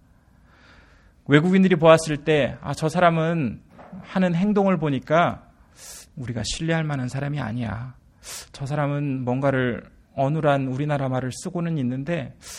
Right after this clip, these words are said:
그 행동이 참 신뢰할 수 없어." 이런 상황에서는 그가 아무리 예수 그리스도에 대해서 선-, 전-, 전한다 할지라도 그 사람들은 그 사람의 메시지에 귀를 기울이지 않을 것입니다.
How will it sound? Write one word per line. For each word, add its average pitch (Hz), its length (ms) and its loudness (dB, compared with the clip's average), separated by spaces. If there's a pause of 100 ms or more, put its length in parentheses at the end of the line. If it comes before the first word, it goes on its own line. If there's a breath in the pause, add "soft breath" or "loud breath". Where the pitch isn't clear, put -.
(100)
그 131 120 -10
행동이 156 580 -2
참 - 480 -10 (580)
신뢰할 160 400 -6
수 - 140 -10
없어." - 440 -10 (680 soft breath)
이런 143 240 -2
상황에서는 135 760 -4 (300 soft breath)
그가 - 440 -2
아무리 151 500 0 (840 soft breath)
예수 139 320 -4
그리스도에 127 480 -6 (180)
대해서 120 440 -6 (100)
선-, 165 400 -6 (680)
전-, 139 340 2 (240)
전한다 156 400 2
할지라도 139 800 -6 (440 soft breath)
그 143 100 -6
사람들은 123 600 -2
그 123 120 -8
사람의 117 340 -4
메시지에 120 500 -6
귀를 127 340 -4
기울이지 123 400 -8
않을 117 200 -8
것입니다. - 600 -14